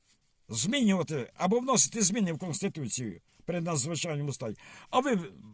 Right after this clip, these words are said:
без согласія народу внесли туди вступ Є С і нато. А?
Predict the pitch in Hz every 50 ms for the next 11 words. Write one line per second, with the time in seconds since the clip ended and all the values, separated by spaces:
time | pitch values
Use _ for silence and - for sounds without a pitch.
0 | - _ _ _ _ _ _ _ _ _ - - 101 110 113 - 220 202 - -
1 | 233 226 196 254 254 226 - 202 226 233 226 247 269 277 262 226 196 190 180 190
2 | 185 151 - 208 190 135 160 165 156 175 190 - - - _ _ _ _ _ -
3 | - - - - - 220 160 - - 135 202 285 339 349 349 349 262 - - -
4 | - 214 202 185 170 156 147 - - 127 127 120 - _ _ _ _ _ _ _
5 | _ - _ - - - _ _ _ _ _ _ - - 175 214 214